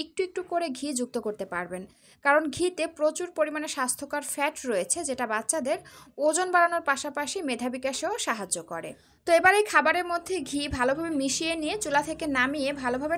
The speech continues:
ঠান্ডা করে নেব। তারপর একটা ব্লেন্ডারে জারে দিয়ে এই খাবারটি ব্লেন্ড করে নেব। প্রিয় দর্শক, এই খাবারটি যেহেতু ছয় মাস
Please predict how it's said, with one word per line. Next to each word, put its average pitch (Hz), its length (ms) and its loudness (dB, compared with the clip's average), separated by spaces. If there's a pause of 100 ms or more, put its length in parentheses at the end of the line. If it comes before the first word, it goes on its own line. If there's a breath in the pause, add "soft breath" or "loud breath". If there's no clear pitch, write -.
ঠান্ডা 269 340 -2
করে 320 220 0
নেব। 311 140 -8 (560 loud breath)
তারপর 330 340 4
একটা 415 140 0 (100)
ব্লেন্ডারে 302 420 6 (100)
জারে 254 300 6
দিয়ে 269 140 0 (120)
এই 233 160 0
খাবারটি 240 380 -2 (120)
ব্লেন্ড 262 300 6
করে 185 220 -2
নেব। 170 140 -16 (600 soft breath)
প্রিয় 370 160 2 (120)
দর্শক, 220 380 0 (560 loud breath)
এই 311 220 6
খাবারটি 349 460 4
যেহেতু 403 260 2 (120)
ছয় 277 280 4
মাস 349 120 0